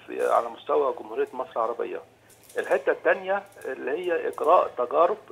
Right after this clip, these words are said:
لتحسين الو-، التحسين الوراثي على السلالات المحلية. فمن خلال ال-، النقطة الأولانية، احنا عندنا المعهد بتاعنا متخصص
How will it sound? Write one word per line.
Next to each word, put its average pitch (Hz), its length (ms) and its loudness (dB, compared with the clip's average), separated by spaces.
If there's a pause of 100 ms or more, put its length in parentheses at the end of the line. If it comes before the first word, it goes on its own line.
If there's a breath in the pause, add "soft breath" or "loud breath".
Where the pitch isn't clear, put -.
لتحسين 139 840 -6
الو-، 123 380 -6
التحسين - 480 -4
الوراثي 147 640 -2 (380 loud breath)
على 151 440 8
السلالات 120 500 -2 (120)
المحلية. 120 580 -6 (880 soft breath)
فمن 139 300 2
خلال 151 600 0
ال-، 117 380 -2 (480)
النقطة 165 300 -6
الأولانية، 131 640 -2
احنا 139 180 -4
عندنا 156 300 -6
المعهد 147 320 0
بتاعنا 165 380 0
متخصص 156 760 -2